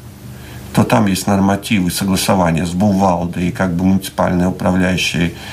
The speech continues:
по рыночной цене должен заключить договор. Для нас, э, с Инессой только согласно согласию собственников мы имеем право пустить кого-то на крышу.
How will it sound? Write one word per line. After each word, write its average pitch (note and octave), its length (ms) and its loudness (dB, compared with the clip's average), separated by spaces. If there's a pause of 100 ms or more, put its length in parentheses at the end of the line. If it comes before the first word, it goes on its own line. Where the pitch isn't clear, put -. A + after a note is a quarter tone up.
(680)
по F#2+ 240 4
рыночной G2 440 0
цене F#2 300 2
должен F2 360 0
заключить E2+ 500 -2
договор. A2+ 400 2 (480)
Для A2 600 2 (520)
нас, G#2 480 2
э, F#2 200 0
с F#2 140 -2
Инессой E3+ 720 2 (400)
только A#2 420 2
согласно A#2+ 1080 0 (340)
согласию G2+ 720 0
собственников C3+ 720 0
мы G#2 240 2
имеем A2 380 2
право G2+ 640 0 (280)
пустить - 420 -2
кого-то G2+ 420 0
на B2 160 2
крышу. - 480 -4